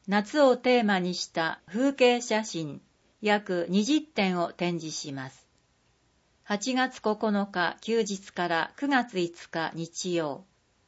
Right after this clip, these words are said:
九時から十七時。なお、最終日は十五時までです。問い合わせ、狛江。以上、問い合わせ、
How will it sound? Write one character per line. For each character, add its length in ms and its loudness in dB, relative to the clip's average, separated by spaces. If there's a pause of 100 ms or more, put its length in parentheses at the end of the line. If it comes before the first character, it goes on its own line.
(140)
九 120 -2
時 200 -2
か 120 -4
ら 220 0
十 240 2
七 340 0
時。 300 -14 (800)
な 180 -2
お、 280 -4
最 280 0
終 240 0
日 140 -2
は 280 -2
十 260 0
五 160 0
時 160 -6
ま 120 -6
で 140 -12
で 160 -14
す。 240 -20 (800)
問 200 2
い 80 4
合 120 4
わ 160 2
せ、 400 -4 (240)
狛 320 0
江。 300 -2 (1000)
以 160 -2
上、 380 0
問 180 0
い 80 4
合 100 4
わ 160 2
せ、 400 -4